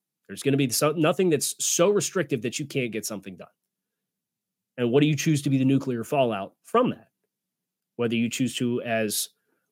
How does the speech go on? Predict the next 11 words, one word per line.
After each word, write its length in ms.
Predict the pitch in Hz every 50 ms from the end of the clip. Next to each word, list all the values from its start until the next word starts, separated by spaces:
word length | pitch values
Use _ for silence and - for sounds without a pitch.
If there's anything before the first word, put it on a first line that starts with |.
| _ _
I 220 | 143 151 165 180
have 160 | 160 160 135
tried 280 | - - 151 135 131 123
to 60 | 120
say, 340 | - - 135 123 127 143 160
is, 600 | 170 147 156 139 139 139 139 139 135 139 - - - _ _ _ _ _ _ _ _ _ _ _ _ _ _ _ _ _ _ _ _ -
uh, 340 | - 117 113 113 117 117 117 110 - _ -
a-, 140 | 135 131 127 131
an 120 | 135 139
opportunity 600 | 143 143 143 - 147 - - 160 151 151 156 151 139
to, 180 | - 147 135